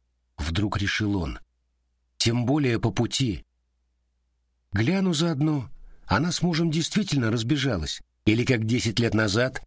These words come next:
держит меня, чтобы супругу нервы дёргать, и тот был податливей».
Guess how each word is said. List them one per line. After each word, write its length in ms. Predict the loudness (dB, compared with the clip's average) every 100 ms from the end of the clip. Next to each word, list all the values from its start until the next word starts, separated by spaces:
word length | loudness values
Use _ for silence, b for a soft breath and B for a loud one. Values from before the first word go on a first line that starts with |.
| _ _ -2
держит 640 | 0 2 2 2 2 2
меня, 320 | 2 2 2 2
чтобы 300 | 2 2 2
супругу 580 | 0 0 2 2 2
нервы 380 | 2 2 2 0
дёргать, 500 | 2 2 2 -2 -6 -12 _ _ 0
и 140 | 2
тот 200 | 4 2
был 180 | 0 0
податливей». 680 | 0 0 0 -2 -6 -6